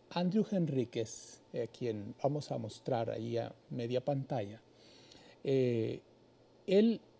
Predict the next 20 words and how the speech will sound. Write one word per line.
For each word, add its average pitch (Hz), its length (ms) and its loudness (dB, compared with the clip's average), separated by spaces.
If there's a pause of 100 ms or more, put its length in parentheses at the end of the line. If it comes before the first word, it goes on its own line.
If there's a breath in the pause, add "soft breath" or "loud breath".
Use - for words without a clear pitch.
(540)
hizo - 240 0
un 226 120 8
análisis 147 1120 0
y 160 160 2
tuvo 214 340 2
una 196 200 6
entrevista. 139 840 0 (420)
El - 60 -18
pastor 233 460 2
Andrew 190 340 0
Henríquez 143 640 -4 (600 loud breath)
es, - 260 -2
eh, 156 240 8
eh, 120 340 0
pastor 147 340 2
adventista 131 760 -2 (720 soft breath)
y 170 440 6 (180)
es - 360 -2
un 151 180 2
observador 135 960 4